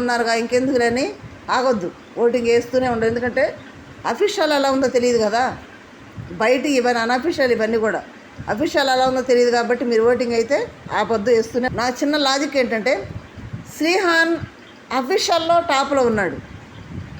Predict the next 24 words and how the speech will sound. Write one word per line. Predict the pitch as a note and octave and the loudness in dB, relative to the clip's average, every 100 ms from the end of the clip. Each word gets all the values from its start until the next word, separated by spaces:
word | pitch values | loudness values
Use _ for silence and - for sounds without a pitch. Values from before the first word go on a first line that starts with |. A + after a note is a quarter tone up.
| - - | -10 2
సీజన్ | C4 C4 B3+ C4 | 2 4 0 -2
సిక్స్లో | - D4+ A#3 C4+ A4+ - - - - - - - | -2 0 2 2 0 -10 -20 -20 -20 -18 -18 -12
శ్రీహాన్ | - D4+ F#4+ C4+ C4+ G4 - - C4 | 0 2 4 2 2 -2 -6 -6 -4
అఫీషియల్లో | C#4 A4 F4 E4 D4 | -2 0 2 2 2
టాప్లో | C4 B3 A#3 G#3+ | 0 2 0 2
ఉన్నాడు, | G3 D#3+ - - - - - F#3 F#3+ | -2 -4 -8 -14 -18 -20 -16 -2 2
బయట | D#4 E4+ | 4 2
వచ్చినప్పటికి | E4 E4 D#4+ E4 C4 | 2 2 2 2 2
రేవంత్ | C#4 D#4+ D4+ - | 4 2 0 0
టాప్లో | B3 A#3 A3 G3 | 0 2 0 0
ఉన్నాడు. | E3+ C#3+ C#4+ | -2 0 0
మరి | C#4 | 2
రేవంత్ని | D4 D#4+ F4 E4+ D#4+ D4 C#4+ C#4 | 4 4 2 2 2 2 2 2
అఫీషియల్గా | C#4 D#4 D#4 D#4 D4+ C#4+ C4+ - - - - G#3+ | 2 2 2 4 4 4 2 -4 -20 -10 -4 2
బయట | C4 D4 D#4+ D#4 D4 | 4 4 4 4 4
ఉన్నాడు | D4 D4 C#4+ | 2 4 4
కాబట్టి | D4 D4 F4 E4+ C#4+ | 2 2 2 2 2
విన్నర్ | C#4+ D4+ D4 | 2 2 4
చేశాడు. | C#4 C4+ C#4+ C#4 A#4 A#4 - - - - - C4+ | 2 2 2 2 0 -2 -16 -18 -20 -18 -4 0
అయిపోయిన | D4+ F4 D#4+ D#4+ | 2 0 0 2
తర్వాత | D#4 D#4 F4 E4 B3 A3+ G#3+ - - - - | 2 2 2 2 2 0 -6 -12 -16 -10 -4
అసలుకైతే | C4+ D#4 D4 D4+ D4 D#4 - | -2 0 2 2 4 0 2
శ్రీహానే | D4 C#4+ C#4+ C#4 | 2 4 4 2
విన్నర్ | B3+ B3+ | 2 2